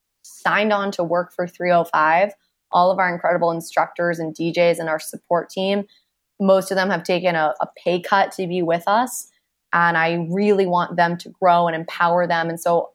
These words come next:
I think part of what I'm after is how do we create a new vision of fitness that's not about shaming people, it's not about judgment, and it really is about having fun?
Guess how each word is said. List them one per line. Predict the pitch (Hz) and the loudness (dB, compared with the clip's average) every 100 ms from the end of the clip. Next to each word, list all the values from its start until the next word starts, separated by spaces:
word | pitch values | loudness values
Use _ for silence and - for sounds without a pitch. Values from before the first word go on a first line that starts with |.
| - | -10
I | - 202 | -2 0
think | 285 285 - | 2 0 2
part | 185 220 | 2 2
of | 226 185 | 0 2
what | 175 - | 2 2
I'm | 165 | 2
after | 165 185 - 185 170 | 2 2 0 -4 -2
is | - 170 165 165 - _ _ _ _ | 0 2 2 -2 -14 _ _ _ _
how | - 208 | 0 2
do | 233 | 2
we | 233 | 0
create | 233 220 214 190 185 - _ _ _ _ - | -4 -2 2 4 2 -4 _ _ _ _ -2
a | 196 | 0
new | 196 202 214 220 190 | 2 4 4 2 2
vision | 175 175 175 170 175 | 0 2 0 0 -2
of | 170 - | -6 -4
fitness | 180 - 175 220 - - - _ - | -2 0 0 -4 -6 -12 -16 _ -4
that's | 170 - | -4 0
not | 170 170 | 2 2
about | 170 156 | 2 0
shaming | - - 170 165 165 | -2 -4 -4 -4 -6
people, | 170 165 170 175 214 _ _ _ | -6 -4 0 0 -2 _ _ _
it's | - - | -8 -2
not | 165 | -2
about | 165 160 - | 0 -2 -2
judgment, | - 160 - 170 202 - | 0 0 0 -6 -6 -8
and | 170 | -10
it | - | -8
really | 175 190 180 175 | -4 0 0 0
is | - 170 170 | 2 2 2
about | - 165 | 0 -2
having | - 165 165 | 0 -2 -2
fun? | 165 - 165 202 | -6 -2 -2 -2